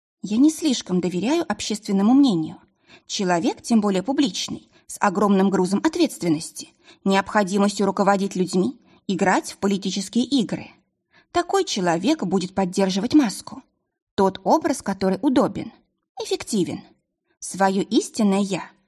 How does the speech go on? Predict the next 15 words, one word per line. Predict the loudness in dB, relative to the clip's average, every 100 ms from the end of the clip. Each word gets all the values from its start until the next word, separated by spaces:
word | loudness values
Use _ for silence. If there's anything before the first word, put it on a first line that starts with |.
| -4
он | 2 2
будет | 2 -2
прятать | 0 0 -2 -14 -20 -20 _ _ _ _
максимально | -4 -4 -2 0 2 2
глубоко. | 0 -2 -2 -4 -10 -12 _ _ _ _ _ _ _ _ _ _ _ _ _ _ _
Вы | 2 4 2
правы. | 2 4 4 2 -4 -8 _ _ _ _ -6
Лицо | -4 -2 0 2
лорда | 2 2 0
Реллера | 0 0 2 0
стало | -2 -2 0 0
печальным | -6 -4 0 2 0
и | 0
очень | -4 -2 -6
красивым. | -6 -8 -6 -8 -10 -16